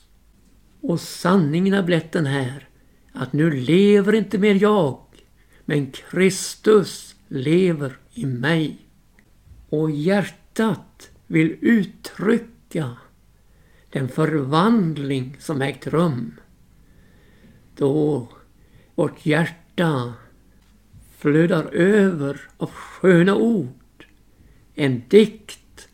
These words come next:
som gäller en konung. Ja, en lovprisning till Jesus Kristus. Från ett hjärta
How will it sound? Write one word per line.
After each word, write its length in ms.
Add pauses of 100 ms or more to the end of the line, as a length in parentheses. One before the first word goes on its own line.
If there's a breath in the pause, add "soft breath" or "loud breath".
(160)
som 300
gäller 420
en 200
konung. 800 (840 soft breath)
Ja, 580 (260 soft breath)
en 220
lovprisning 1500 (180)
till 220
Jesus 760
Kristus. 1040 (1300)
Från 280
ett 240
hjärta 840